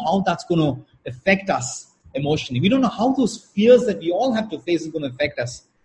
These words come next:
emotionally. And so how do you prepare to face a challenge you don't even understand? And so the econo-, the emotional challenge is a real one, and I really wanna encourage people to find safe communities in which you can, you can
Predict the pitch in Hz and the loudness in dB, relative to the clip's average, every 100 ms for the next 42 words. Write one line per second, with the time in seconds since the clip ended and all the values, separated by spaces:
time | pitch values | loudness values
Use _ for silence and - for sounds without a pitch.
0 | _ - 127 135 123 123 98 _ - - | _ -4 -2 0 -2 -8 -16 _ -20 -20
1 | _ _ - - - 156 240 202 - - | _ _ -20 -20 -14 0 2 2 0 -14
2 | - 220 320 392 - 208 208 214 233 233 | -6 -2 4 2 2 -2 2 6 6 4
3 | 196 - 214 220 - - 190 175 156 - | -2 0 2 2 -2 -2 -2 0 -2 -8
4 | - _ _ _ 170 226 381 311 180 - | -14 _ _ _ 2 4 4 4 2 0
5 | 147 202 - - 113 - _ _ _ _ | 0 0 0 -6 -10 -12 _ _ _ _
6 | _ _ _ _ _ - - - _ _ | _ _ _ _ _ -20 -20 -20 _ _
7 | - 175 - 190 190 - - _ _ - | -4 2 8 8 8 2 -12 _ _ -20
8 | _ 131 170 165 269 - 143 170 160 196 | _ -4 -4 0 0 2 0 0 4 6
9 | 302 302 247 - 180 175 156 139 123 240 | 6 4 0 2 2 2 2 0 2 4
10 | 277 156 131 139 202 220 170 294 403 330 | 4 4 0 0 0 0 2 2 4 4
11 | 208 170 175 165 165 - 165 156 139 - | 4 4 4 2 2 -4 -4 -2 -4 -4
12 | 214 254 226 - - 214 254 - - 165 | 0 2 2 -2 -4 0 0 0 0 4
13 | 180 254 - 165 123 156 170 208 - _ | 6 4 2 -2 -2 -2 -4 -4 -8 _
14 | - 180 220 214 165 220 254 156 135 | -2 0 2 2 2 2 2 -2 -6